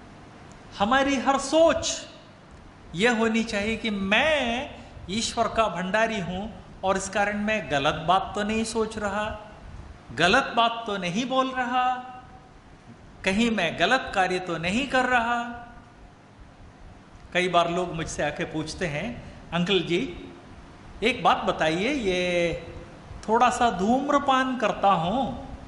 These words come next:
बाइबल में तो ऐसा कहीं नहीं लिखा हुआ है कि धूम्रपान नहीं करना है।" तो मैं कहता हूँ, "बिल्कुल सही है, बाइबल में ऐसा नहीं लिखा हुआ है कि धूम्रपान नहीं करना है,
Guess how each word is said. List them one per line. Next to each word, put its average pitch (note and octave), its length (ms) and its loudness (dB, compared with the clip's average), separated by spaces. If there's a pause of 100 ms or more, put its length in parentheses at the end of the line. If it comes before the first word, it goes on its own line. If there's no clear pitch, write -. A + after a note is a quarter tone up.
(280)
बाइबल E3+ 340 2
में C#4+ 200 2
तो D4+ 80 6
ऐसा A3 280 2
कहीं G3 260 -2
नहीं G3 200 0
लिखा F#3 300 0
हुआ E3 280 4
है F3 140 0
कि F#3 120 -4
धूम्रपान D3 600 0
नहीं D3 180 -4
करना A#2 340 -4
है।" A2+ 300 -8 (1500)
तो B2+ 440 2
मैं F#3 160 2
कहता B3+ 220 2
हूँ, B3 80 6
"बिल्कुल B3+ 300 2
सही D#3+ 300 2
है, C3+ 160 0
बाइबल D3+ 340 2
में F#3+ 100 4
ऐसा F3 200 0
नहीं G3 200 2
लिखा D#3 240 2
हुआ C#3 240 2
है C#3 60 4
कि C#3+ 160 -2
धूम्रपान C#3 540 0
नहीं D3 220 -2
करना D3 360 -2
है, A#3 340 2